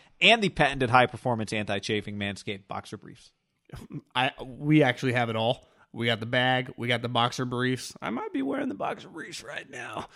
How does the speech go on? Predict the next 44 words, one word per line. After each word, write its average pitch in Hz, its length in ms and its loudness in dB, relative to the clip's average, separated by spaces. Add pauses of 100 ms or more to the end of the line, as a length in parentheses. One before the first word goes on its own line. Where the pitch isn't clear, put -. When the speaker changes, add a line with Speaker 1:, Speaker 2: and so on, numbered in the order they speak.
(300)
Speaker 2:
Uh, 131 160 4
the 131 80 -2
Lawnmower 147 600 8
three 147 220 2
point 139 300 2
oh, 131 260 4
which 117 220 -4
I've 127 260 2
been 123 160 2
using 123 320 2
consistently. 120 880 -2 (340)
I 196 120 4
actually - 260 0
wash 123 300 0
it 127 60 -6
off. 139 200 2
Sometimes 135 360 -2
I 123 40 0
use 127 260 0
on 123 100 2
my 110 140 0
face. 127 440 -2 (200)
If - 60 -16
I 127 40 -8
do 127 40 -4
a - 20 -4
Speaker 1:
Not 143 120 4
Speaker 2:
little 220 100 0
Speaker 1:
recommended, 185 600 4
Speaker 2:
clean. - 0 -
Speaker 1:
but 143 340 4
I 135 100 10
can 127 260 0
speak - 320 2
for 131 160 4
the 117 100 -4
sides 156 380 0
right 156 200 -2
here. 180 280 -8
Speaker 2:
<laughs> 494 340 0
Yeah, 330 80 12
so, 226 220 6
I 214 140 10
mean, 220 220 4